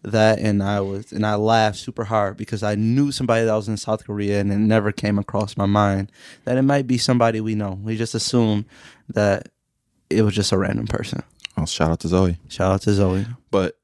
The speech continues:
Speaker 2: again, shout out to everybody too that's just been supporting us. Um,
Speaker 1: Yeah.
Speaker 2: we
Speaker 1: Shout
Speaker 2: got
Speaker 1: out
Speaker 2: reached out to a, a, a bi-, pretty decent sized company, <laughs> a big si-, a big sized company
Speaker 1: We
Speaker 2: for
Speaker 1: won't name
Speaker 2: sponsorship.
Speaker 1: yet, though,
Speaker 2: Yeah, we
Speaker 1: right?
Speaker 2: won't name 'em yet.
Speaker 1: Okay, good.
Speaker 2: Uh, but until
Speaker 1: 'Cause we don't know.
Speaker 2: Yeah,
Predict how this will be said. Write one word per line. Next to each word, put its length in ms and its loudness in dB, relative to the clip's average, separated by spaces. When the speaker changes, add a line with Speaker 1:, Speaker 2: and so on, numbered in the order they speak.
Speaker 2:
again, 300 2
shout 160 0
out 80 -2
to 60 2
everybody 340 2
too 100 -4
that's 140 0
just 160 -4
been 100 -4
supporting 460 2
us. 340 -2
Um, 320 0
Speaker 1:
Yeah. 300 -6
Speaker 2:
we 100 2
Speaker 1:
Shout 80 0
Speaker 2:
got 120 4
Speaker 1:
out 60 0
Speaker 2:
reached 260 0
out 200 2
to 480 -2
a, 100 -4
a, 140 0
a 80 -6
bi-, 180 -8
pretty 200 2
decent 360 -2
sized 260 2
company, 440 0
<laughs> 40 -2
a 60 -2
big 220 0
si-, 180 0
a 140 0
big 180 0
sized 240 2
company 220 2
Speaker 1:
We 40 -4
Speaker 2:
for 160 2
Speaker 1:
won't 200 4
name 100 0
Speaker 2:
sponsorship. 180 2
Speaker 1:
yet, 160 -8
though, 120 -6
Speaker 2:
Yeah, 60 4
we 40 4
Speaker 1:
right? 80 4
Speaker 2:
won't 140 4
name 160 2
'em 100 -2
yet. 140 -2
Speaker 1:
Okay, 280 -4
good. 360 -4
Speaker 2:
Uh, 160 2
but 260 0
until 300 0
Speaker 1:
'Cause 100 -6
we 80 0
don't 220 0
know. 320 -4
Speaker 2:
Yeah, 560 2